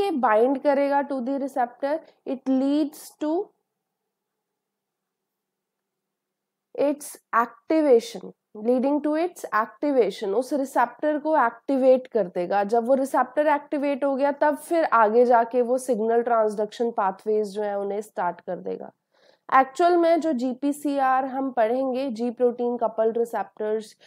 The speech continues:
या जैक and STAT पाथवे जो होता है वो हम डिस्कस करेंगे, वो एक्चुअल में सिग्नल ट्रांसडक्शन पाथवेज को ही इनिशिएट करते हैं।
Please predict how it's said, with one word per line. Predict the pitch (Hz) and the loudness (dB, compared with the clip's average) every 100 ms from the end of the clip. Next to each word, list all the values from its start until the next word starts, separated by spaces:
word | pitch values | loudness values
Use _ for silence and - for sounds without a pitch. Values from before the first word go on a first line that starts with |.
| - - | -20 -2
या | 233 | 0
जैक | 208 214 214 | 6 4 4
and | 233 233 | 0 -2
STAT | - - 214 214 214 - | -6 0 2 2 -2 -2
पाथवे | 190 196 - 226 | -2 -2 0 0
जो | 208 208 | 2 0
होता | 202 208 | -2 -4
है | 202 | -6
वो | 196 208 | -4 -4
हम | 220 220 | -4 -6
डिस्कस | 208 - 208 - | -8 -8 -12 -8
करेंगे, | 202 202 202 214 247 - - _ | -10 -8 -8 -10 -12 -16 -20 _
वो | 269 294 285 | 0 0 0
एक्चुअल | 262 - 349 330 | -4 -2 0 2
में | 320 330 | 2 0
सिग्नल | 302 233 262 277 | -2 0 0 0
ट्रांसडक्शन | 277 262 247 240 233 277 269 | -2 -2 0 -2 -2 -6 -4
पाथवेज | 233 202 - 226 226 214 | -4 -4 -4 -2 -2 -4
को | 226 226 | -2 0
ही | 233 285 | 2 2
इनिशिएट | 262 233 226 220 214 214 | 4 0 -2 -4 -4 -4
करते | - 190 - - | -6 -6 -6 -12
हैं। | - | -12